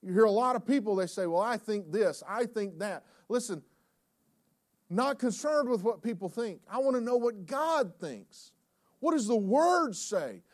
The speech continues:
What does Scripture tell me to do? Even though it's the hardest thing sometimes to line your life up to, to what the Word says, it's a challenge to do it today. The world is not on our side to help us.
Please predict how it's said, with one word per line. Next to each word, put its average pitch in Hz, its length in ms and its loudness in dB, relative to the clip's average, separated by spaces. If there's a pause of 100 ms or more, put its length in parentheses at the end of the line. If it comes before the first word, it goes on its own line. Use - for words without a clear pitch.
(120)
What 311 140 2
does 294 220 0
Scripture 277 520 -2
tell 202 260 0
me 185 140 -2
to 170 120 -2
do? 135 320 -6 (300)
Even 320 320 4
though 320 160 10
it's - 160 4
the 233 100 0
hardest 311 560 2
thing 294 240 -2
sometimes 208 640 -2 (180)
to 208 100 4
line 247 380 2
your 226 120 6
life 254 380 0
up 254 240 2 (160)
to, 202 380 4
to 190 260 2 (140)
what 233 240 4
the 202 60 4
Word 247 520 8
says, 269 460 8 (160)
it's 233 180 0
a 226 100 4
challenge 285 720 2
to 220 100 -2
do 190 200 4
it 165 160 -6
today. 139 400 -4 (340)
The 196 100 8
world 254 340 12
is 190 180 -2
not 294 320 2
on 247 160 2
our 233 160 -2
side 233 400 0
to 190 160 0
help 254 260 6
us. - 340 -12